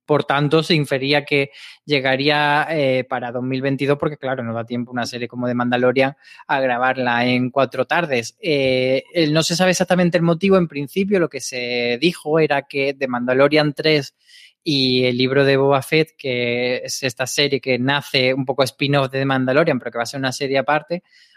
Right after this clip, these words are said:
o una miniserie, eh, que se iban a emitir las dos en diciembre de dos mil veintiuno, pero finalmente no va a ser así. Yo no sé si, o sea, lo que se comentó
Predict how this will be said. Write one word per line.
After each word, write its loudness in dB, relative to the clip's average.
o 0
una 0
miniserie, -2
eh, 4
que -8
se -2
iban 2
a 2
emitir 2
las 2
dos 6
en 4
diciembre 0
de 2
dos 0
mil -4
veintiuno, -8
pero -4
finalmente 0
no 2
va 2
a 0
ser 0
así. 0
Yo 0
no 4
sé 0
si, 4
o -4
sea, -2
lo 2
que 0
se -2
comentó 2